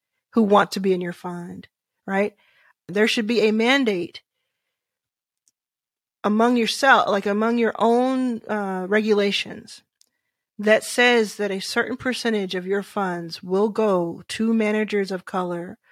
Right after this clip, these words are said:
of all genders and all backgrounds. So another thing, a very small thing that most people do not talk about,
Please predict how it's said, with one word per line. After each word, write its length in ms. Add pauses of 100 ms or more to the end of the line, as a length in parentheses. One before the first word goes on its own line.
(220)
of 160
all 160
genders 760 (680)
and 120
all 240
backgrounds. 800 (280)
So 400
another 380
thing, 300
a 120
very 400
small 320
thing 460
that 240
most 320
people 180
do 160
not 240
talk 220
about, 320